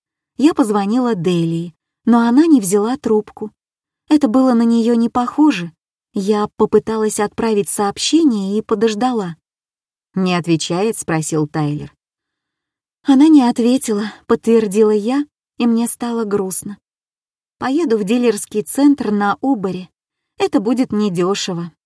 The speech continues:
«Я подвезу тебя». «Чего?» «Я вообще правильно расслышала?»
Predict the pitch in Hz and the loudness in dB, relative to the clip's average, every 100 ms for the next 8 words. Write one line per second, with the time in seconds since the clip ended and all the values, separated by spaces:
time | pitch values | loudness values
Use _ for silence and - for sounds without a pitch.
0 | _ _ _ _ _ - 165 160 156 180 | _ _ _ _ _ -6 -2 0 0 -2
1 | 170 180 190 240 180 151 147 _ _ _ | -2 -2 -2 -4 -6 -6 -8 _ _ _
2 | _ _ _ _ - 220 180 190 311 - | _ _ _ _ -6 -4 -2 0 -2 -4
3 | _ _ _ _ _ _ - 165 190 190 | _ _ _ _ _ _ -10 -6 -4 -4
4 | 208 - 196 - 175 180 220 311 311 247 | -4 -4 -4 -4 -6 -4 2 4 4 2
5 | 220 226 - 226 180 - 165 165 | 0 -4 -2 0 0 -2 -6 -8